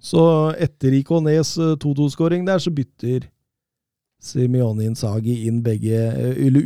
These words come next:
ut begge vingbekkene, får inn friske bein i Gosens og Dumfries, og, og girer voldsomt opp og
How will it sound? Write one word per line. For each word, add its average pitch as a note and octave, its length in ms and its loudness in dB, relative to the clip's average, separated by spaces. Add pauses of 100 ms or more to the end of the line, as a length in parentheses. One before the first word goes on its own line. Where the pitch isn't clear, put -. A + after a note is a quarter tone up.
(140)
ut C#3+ 180 -2
begge B2 260 2
vingbekkene, A#2 640 -2
får C3 240 2
inn B2+ 100 -2
friske B2+ 380 -2
bein B2+ 280 0
i C3 60 2
Gosens B2 540 -2
og C3 160 -2
Dumfries, C#3 540 -4 (680)
og, C3+ 220 0
og D3 180 2
girer B2 320 0
voldsomt A#2 520 -6
opp - 280 -6
og A#2 180 -4